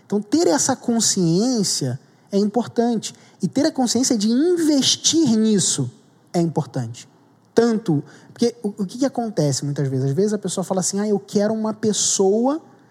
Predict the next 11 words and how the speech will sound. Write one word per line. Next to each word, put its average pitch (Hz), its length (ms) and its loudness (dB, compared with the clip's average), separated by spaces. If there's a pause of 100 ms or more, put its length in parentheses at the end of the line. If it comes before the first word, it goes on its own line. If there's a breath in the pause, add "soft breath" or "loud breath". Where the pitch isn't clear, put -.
(240 soft breath)
que - 180 -4
faça - 680 -4
por 226 400 0
mim." 196 360 -4 (1120)
E, 190 60 -10
cara, 208 280 2
guarda 220 460 2
essa 220 300 0
frase. 131 520 -2 (640)
Quem 214 220 -2
aprende, 151 640 0